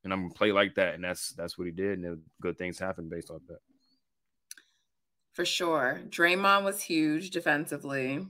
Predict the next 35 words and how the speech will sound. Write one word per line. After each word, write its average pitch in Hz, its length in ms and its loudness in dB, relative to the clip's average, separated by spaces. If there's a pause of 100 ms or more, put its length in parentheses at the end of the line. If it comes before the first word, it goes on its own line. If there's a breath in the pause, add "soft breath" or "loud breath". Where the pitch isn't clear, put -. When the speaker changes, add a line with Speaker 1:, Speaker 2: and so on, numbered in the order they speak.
(540)
Speaker 2:
Dante 160 880 4 (640 soft breath)
and 180 300 6
G 165 160 4
P 156 180 2
two 185 240 -4
just 135 300 -6
impact 180 540 2
plays 147 500 2
all 139 260 -2
over. 147 480 0
I 151 120 0
mean, 147 560 -2 (1000)
how, 196 240 10
how 220 260 8
have 214 100 -2
you 214 100 -8
felt 170 320 4
about 156 220 4
G 151 140 -4
P 147 160 -6
two 143 200 -8
since 143 240 -8
his - 180 -10
return? 139 540 -4 (2250)
Speaker 1:
It 123 240 0
looks 143 300 2
like 151 200 0
they're 139 120 2
kinda 139 220 4
slow 131 280 4
walking 139 340 4
him 139 120 0
a - 20 2
little 143 240 2
bit. 143 300 2